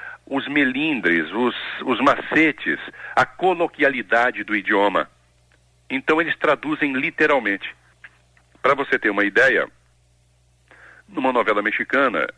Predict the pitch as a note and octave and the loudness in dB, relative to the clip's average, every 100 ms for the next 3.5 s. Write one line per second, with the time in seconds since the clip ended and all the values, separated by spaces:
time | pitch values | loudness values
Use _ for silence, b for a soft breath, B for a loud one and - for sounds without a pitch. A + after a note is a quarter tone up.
0 | _ G2+ A2 A2 F#2+ A#2+ A2 D2+ C#2+ C2 | _ -2 -2 -2 2 4 4 0 -2 -4
1 | - B2+ B2 A2 - A2+ A#2+ C3+ B2 G#2 | -6 -4 -4 -4 -4 -2 0 2 0 -4
2 | - - D#3 D#3+ - G#2+ F#2+ E2+ F2+ E2 | -10 0 2 2 2 -2 0 0 0 0
3 | - F2+ - C3 | -2 -4 -2 -4